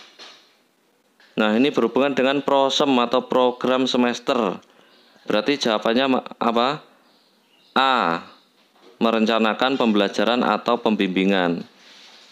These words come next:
Penjelasannya, prosem memuat garis-garis besar mengenai hal-hal yang hendak dilaksanakan dan dicapai dalam satu semester. Prosem merupakan penjabaran lebih lanjut dari prota.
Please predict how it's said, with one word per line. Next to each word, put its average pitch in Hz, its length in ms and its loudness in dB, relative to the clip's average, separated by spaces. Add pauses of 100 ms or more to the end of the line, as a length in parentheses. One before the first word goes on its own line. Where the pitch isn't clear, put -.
(120)
Penjelasannya, 120 600 0
prosem 160 320 0
memuat 160 480 2 (240)
garis-garis 123 560 0
besar 135 480 0
mengenai 131 340 2
hal-hal 123 460 2
yang 120 240 2
hendak 107 640 0
dilaksanakan 113 880 0
dan 117 180 0
dicapai 113 480 -2
dalam 113 320 0
satu 113 240 0
semester. 110 640 -2 (880)
Prosem 135 420 0
merupakan 160 480 0
penjabaran 123 540 0
lebih 123 260 2
lanjut 110 240 0
dari 107 240 0
prota. 101 640 -2